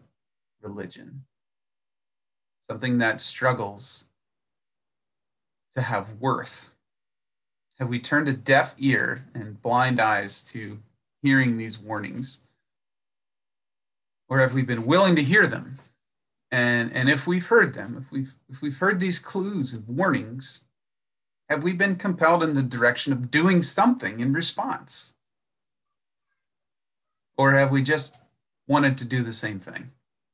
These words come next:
and to not change and to pretend like we didn't hear these clues? Will we hear that we must adapt by God's guidance for the sake of nurturing a more relevant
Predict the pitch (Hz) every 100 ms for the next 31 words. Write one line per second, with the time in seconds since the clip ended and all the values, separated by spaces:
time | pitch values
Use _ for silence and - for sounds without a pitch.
0 | _ _ _ _ _ - 117 110 107 104
1 | - 135 139 - - _ _ _ _ _
2 | 117 117 131 127 117 113 107 110 107 95
3 | 104 95 104 - 113 - - _ _ _
4 | _ _ _ _ _ _ _ _ _ _
5 | _ _ _ 135 143 165 170 135 139 -
6 | - _ _ _ _ _ _ _ 120 -
7 | - - 127 120 123 147 170 - 135 135
8 | 110 120 - - 110 95 113 131 120 117
9 | 117 147 147 - 120 120 131 123 123 127
10 | 135 147 135 113 117 135 151 151 135 117
11 | 113 151 147 151